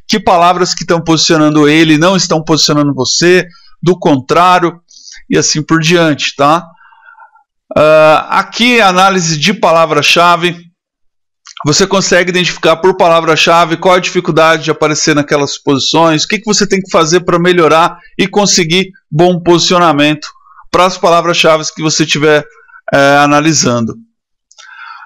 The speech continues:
Por fim, é, o maior módulo que nós temos aqui é o módulo de projeto, onde você pode criar um projeto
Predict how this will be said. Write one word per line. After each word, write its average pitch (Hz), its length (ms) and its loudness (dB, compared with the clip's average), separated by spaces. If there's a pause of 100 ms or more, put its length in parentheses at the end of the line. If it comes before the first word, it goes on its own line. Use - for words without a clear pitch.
(200)
Por 262 140 0
fim, 233 440 -2 (380)
é, 160 340 4
o 170 100 2
maior 196 320 2
módulo 180 400 2
que 170 100 -4
nós 160 220 0
temos 156 240 0
aqui 147 180 -2
é 214 40 2
o 196 40 2
módulo 185 380 0
de 185 180 -2
projeto, 175 640 2
onde 170 140 0
você 196 240 -2
pode - 380 -2
criar 214 480 0 (360)
um 180 160 2
projeto 175 720 0